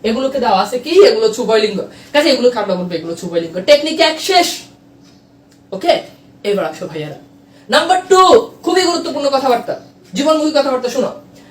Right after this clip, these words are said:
নাম্বার টু, ব্যক্তিবাচক যে কোনো সর্বনাম, ব্যক্তিবাচক সর্বনাম, ব্যক্তিবাচক সর্বনাম হলে সেই সর্বনামগুলো সবসময় উভয় লিঙ্গ।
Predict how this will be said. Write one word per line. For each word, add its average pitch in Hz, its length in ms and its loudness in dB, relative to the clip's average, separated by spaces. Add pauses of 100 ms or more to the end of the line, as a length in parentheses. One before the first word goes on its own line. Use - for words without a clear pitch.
নাম্বার 254 340 -4
টু, 277 300 -2 (180)
ব্যক্তিবাচক 330 680 2
যে 294 160 -4
কোনো 339 200 -6
সর্বনাম, 285 640 0 (140)
ব্যক্তিবাচক 277 800 0 (280)
সর্বনাম, 277 640 0 (240)
ব্যক্তিবাচক 311 600 2
সর্বনাম 277 540 0
হলে 240 200 0
সেই 339 220 0
সর্বনামগুলো 302 760 2
সবসময় 320 600 0
উভয় 302 280 2
লিঙ্গ। 294 420 2